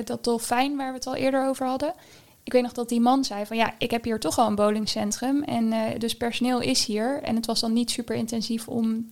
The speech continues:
te hosten, de, de escape room zelf. En dat maakte dat hij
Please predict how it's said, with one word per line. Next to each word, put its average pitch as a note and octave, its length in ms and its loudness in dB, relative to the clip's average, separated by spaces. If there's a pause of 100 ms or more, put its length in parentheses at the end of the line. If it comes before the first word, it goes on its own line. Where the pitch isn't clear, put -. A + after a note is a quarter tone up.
(100)
te A3 340 -2
hosten, B3 640 0
de, G#3+ 340 -4
de G#3+ 220 -8
escape A3 440 -6
room A3 140 -2
zelf. A#3 420 -2 (560)
En A3+ 380 2
dat - 220 0
maakte A#3 400 2
dat A3+ 180 -4
hij A3 320 0